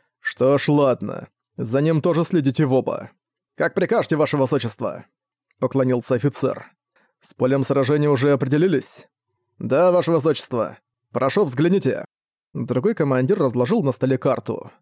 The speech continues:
«Мы прочесали окрестности. Эта равнина вблизи от Нальти для нашей армии подойдёт». «Стало быть, равнина. Обороняться в Нальти нельзя.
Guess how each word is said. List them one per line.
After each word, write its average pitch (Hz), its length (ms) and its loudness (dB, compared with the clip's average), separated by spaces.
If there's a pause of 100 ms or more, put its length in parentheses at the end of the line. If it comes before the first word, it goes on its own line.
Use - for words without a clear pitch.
(440)
«Мы 117 200 -2
прочесали 139 420 0
окрестности. 147 760 0 (360)
Эта 117 200 0
равнина 151 360 2
вблизи 135 300 0
от 151 140 0
Нальти 165 300 2
для 139 140 0
нашей 165 240 2
армии 151 200 2
подойдёт». 143 600 0 (420)
«Стало 156 460 2
быть, 147 240 0
равнина. 147 640 0 (500)
Обороняться 156 560 0
в 143 40 0
Нальти 165 260 2
нельзя. 147 560 0